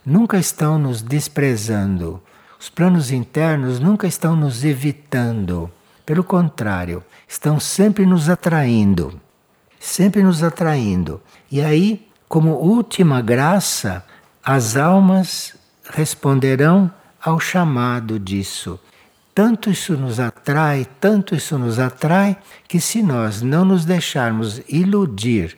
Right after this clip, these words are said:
por aquilo que são as forças contrárias, a uma certa altura nós respondemos a esse chamado. E quando respondemos a esse chamado, vamos ter a experiência de união,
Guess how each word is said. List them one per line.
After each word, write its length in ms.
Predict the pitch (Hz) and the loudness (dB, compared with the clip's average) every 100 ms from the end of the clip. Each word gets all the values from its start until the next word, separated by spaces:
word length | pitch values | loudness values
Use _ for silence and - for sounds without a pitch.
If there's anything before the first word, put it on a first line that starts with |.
| - - | -20 -20
por 180 | - 123 | -8 -4
aquilo 580 | 127 120 - 131 107 101 | -4 -4 -2 0 0 -4
que 220 | - 113 101 | -8 -8 -8
são 300 | - 123 110 | -6 -6 -4
as 180 | 107 | -6
forças 400 | - 98 - 98 | -6 -8 -6 -10
contrárias, 880 | - 101 95 - 180 175 110 92 - - _ _ | -8 -4 -4 -2 0 0 0 -2 -6 -16 _ _
a 100 | - | -6
uma 160 | 127 147 | -2 0
certa 380 | - 143 127 185 | 0 -2 0 2
altura 520 | 190 185 170 180 190 - _ | 2 2 4 4 2 -4 _
nós 280 | - 139 151 | -2 0 0
respondemos 1040 | 123 160 - - 175 135 131 165 143 113 101 | 0 -4 -2 -2 0 2 2 2 0 -4 -6
a 80 | |
esse 220 | 101 - 127 | -6 -8 -12
chamado. 680 | - 113 98 85 82 73 87 _ _ _ | -10 -8 -8 -8 -8 -12 -16 _ _ _
E 80 | 139 | -8
quando 360 | - 185 196 185 | -2 2 4 4
respondemos 960 | 147 143 - 135 113 107 160 170 127 | 0 -2 -2 -2 -2 0 0 0 0
a 60 | 113 | -4
esse 220 | 107 - | -4 -6
chamado, 580 | 104 123 123 139 175 190 - - | -8 -6 -4 -2 -2 -2 -8 -10
vamos 300 | - 175 196 | -2 2 2
ter 200 | - 139 | 0 -2
a 40 | 131 | -2
experiência 720 | 131 - 170 139 135 - 160 | -4 -2 0 0 -2 -4 -4
de 120 | 156 | 0
união, 520 | 180 160 110 107 107 | 2 2 0 -2 -6